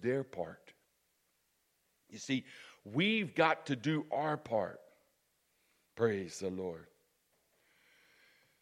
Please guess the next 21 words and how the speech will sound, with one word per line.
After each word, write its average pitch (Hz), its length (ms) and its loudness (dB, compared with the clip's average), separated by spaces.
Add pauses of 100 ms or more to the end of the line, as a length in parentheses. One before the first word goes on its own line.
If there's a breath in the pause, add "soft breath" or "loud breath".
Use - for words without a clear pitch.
(220)
In 139 120 4
Second 190 440 10
Corinthians 170 520 4
nine 175 220 8
and 175 80 4
six, 190 400 4
it 147 240 0 (140)
says, 170 420 12
"But 165 280 10
this 202 240 10
I 160 160 12
say, 175 540 12 (420 loud breath)
he 233 220 10
that 180 200 12
hath 156 280 10
sowed 214 420 12
sparingly 202 640 12
shall 165 360 12
reap 175 300 8
also 202 380 12
sparingly. 113 500 4